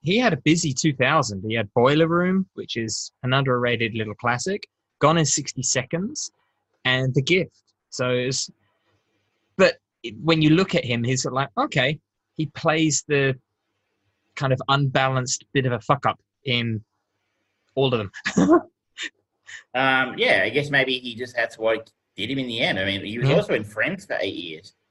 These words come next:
Speaker 1: Yeah, yeah,
Speaker 2: Um,
Speaker 1: he
Speaker 2: so,
Speaker 1: was.
Speaker 2: um, if you're on that Friends money, um, you know,
Speaker 1: Yeah, that's
Speaker 2: you
Speaker 1: true.
Speaker 2: really need to be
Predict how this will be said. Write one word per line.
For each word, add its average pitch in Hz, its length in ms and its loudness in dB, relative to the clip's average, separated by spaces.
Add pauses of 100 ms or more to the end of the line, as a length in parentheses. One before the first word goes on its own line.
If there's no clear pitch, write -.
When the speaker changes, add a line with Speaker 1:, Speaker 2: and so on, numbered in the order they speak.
(220)
Speaker 1:
Yeah, 196 460 0
yeah, 262 100 0
Speaker 2:
Um, 240 60 -2
Speaker 1:
he 233 140 2
Speaker 2:
so, 208 80 0
Speaker 1:
was. - 580 -2 (440)
Speaker 2:
um, 104 600 0
if 104 200 -8
you're 110 360 -2
on 180 120 0
that - 260 0
Friends 190 320 0 (120)
money, 113 440 -2 (540)
um, 101 680 -2 (320)
you 92 120 -12
know, 101 300 -8 (340)
Speaker 1:
Yeah, 117 380 -2 (180)
that's 113 240 -8
Speaker 2:
you - 40 -12
Speaker 1:
true. 143 180 -4
Speaker 2:
really 156 180 -2
need 151 240 -2
to 135 60 -14
be 147 120 -8